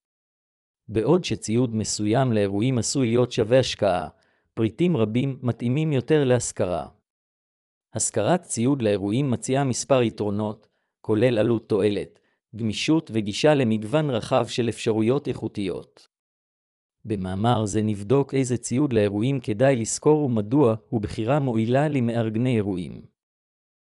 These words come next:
ציוד האודיו וויזואלי. ציוד אודיו וויזואלי ממלא תפקיד מכריע ביצירת חוויית אירוע בלתי נשכחת ומרתקת. מערכות סאונד,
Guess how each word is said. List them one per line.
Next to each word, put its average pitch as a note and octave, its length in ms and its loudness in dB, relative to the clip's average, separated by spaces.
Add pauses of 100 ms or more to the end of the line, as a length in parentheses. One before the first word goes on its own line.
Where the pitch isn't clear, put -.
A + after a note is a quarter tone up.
(100)
ציוד D3 400 0
האודיו A2+ 440 4
וויזואלי. G#2+ 800 -2 (960)
ציוד C#3+ 400 0
אודיו G#2+ 420 0
וויזואלי G#2 680 0
ממלא A2 380 2
תפקיד D3 420 -4
מכריע B2+ 420 0
ביצירת A2+ 540 -2
חוויית A2 500 0
אירוע C3+ 280 2
בלתי A2+ 460 -2
נשכחת D#3 640 -2
ומרתקת. G#2+ 840 -4 (1040)
מערכות A2 500 2
סאונד, F#2 520 -2